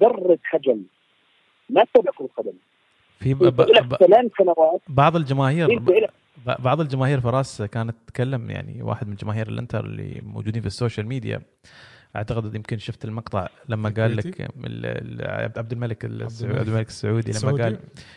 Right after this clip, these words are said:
Speaker 2: قال: "الله يسامح كاماروت، الله ياخذك لما، لما خليته من العب." قال: "لو خليناها في مايو، على الأقل نخسر ونحصل يعني عذر أن نلعب مع
Speaker 1: مين؟
Speaker 2: جماهير ونخسر." قال لك: "علق"، قال: "أنت"
Speaker 1: هو المضحك، المضحك في،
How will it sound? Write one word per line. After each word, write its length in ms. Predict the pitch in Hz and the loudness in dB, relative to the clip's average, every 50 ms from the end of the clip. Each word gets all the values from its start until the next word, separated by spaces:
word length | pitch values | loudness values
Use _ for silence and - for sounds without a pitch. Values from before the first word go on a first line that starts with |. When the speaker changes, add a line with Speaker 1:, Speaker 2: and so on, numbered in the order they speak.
| - _ - | -20 _ -4
Speaker 2:
قال: 80 | 120 120 | -4 -2
"الله 200 | 120 120 123 127 | -2 0 0 0
يسامح 420 | 120 - - 131 120 117 117 - | 0 0 -2 -4 -4 -4 -6 -10
كاماروت، 520 | - - 123 113 113 113 117 117 - - 113 | -8 -8 -8 -6 -4 -2 -4 -4 -4 -6 -10
الله 220 | 110 110 113 113 | -8 -6 -4 -2
ياخذك 420 | 113 110 107 - 120 110 - - 113 | -2 -4 -4 -6 -8 -10 -8 -8 -10
لما، 240 | 107 113 113 113 | -8 -6 -6 -4
لما 260 | 113 113 113 113 113 107 | -4 -6 -6 -6 -8 -8
خليته 460 | - - 117 110 117 113 - - 113 | -8 -8 -6 -6 -6 -6 -6 -8 -10
من 160 | 113 110 113 | -8 -8 -8
العب." 180 | 107 104 107 - - | -6 -6 -6 -6 -4
قال: 140 | 135 143 156 | -6 -4 -2
"لو 120 | 175 185 | -2 -2
خليناها 420 | 175 - 160 160 156 156 147 143 135 | 0 0 0 0 2 2 2 0 2
في 120 | - 139 | 0 0
مايو، 300 | 127 131 127 123 117 113 - | 0 0 0 0 0 -2 0
على 160 | - 127 156 165 | 2 2 2 4
الأقل 400 | 160 151 143 - 170 160 151 139 | 2 0 -2 -2 -2 -2 -2 -2
نخسر 380 | 156 - - - 160 165 - - - - _ - - - - - - - | -4 -4 -4 -2 -2 -2 -2 -4 -10 -20 _ -20 -20 -20 -20 -20 -8 -4
ونحصل 600 | 123 123 123 - - 170 165 - - 165 151 131 | -4 -4 -4 -2 -4 -4 -4 -2 -4 -4 -2 -2
يعني 300 | 120 104 113 120 120 117 | -2 -4 -2 -4 -4 -2
عذر 280 | 113 180 175 175 - - _ _ _ _ _ _ _ _ _ _ _ _ _ _ _ - | -2 0 0 0 -2 -2 _ _ _ _ _ _ _ _ _ _ _ _ _ _ _ -10
أن 300 | 123 127 131 135 135 131 | -8 -4 -4 -4 -4 -4
نلعب 280 | 139 131 120 135 127 123 | -2 0 0 0 0 0
مع 120 | 117 123 | 2 6
Speaker 1:
مين؟ 100 | 143 170 - | 8 10 10
Speaker 2:
جماهير 220 | 190 170 165 165 147 | 10 8 8 6 4
ونخسر." 420 | 139 165 - - - 170 135 - - - 117 | 2 0 -4 -2 -2 -2 -2 -2 -4 -6 -4
قال 120 | 127 131 131 | -2 -2 -2
لك: 180 | 123 - - | -4 -6 -6
"علق"، 400 | 123 151 156 151 - - 120 120 | -4 -4 -4 -6 -6 -8 -6 -4
قال: 180 | 123 117 - - | -4 -4 -4 -4
"أنت" 300 | 143 160 190 - - 349 | -6 -6 -6 0 0 2
Speaker 1:
هو 240 | 254 254 233 220 208 - 170 | 6 8 6 6 6 4 4
المضحك، 560 | 170 180 180 240 311 294 - - - 175 165 _ _ - - 151 | 4 4 6 4 2 2 2 4 6 6 6 _ _ -4 -2 -2
المضحك 440 | 143 143 214 247 240 - 175 - _ - | -2 0 -2 -4 -4 -2 -4 -4 _ -4
في، 120 | 202 | -8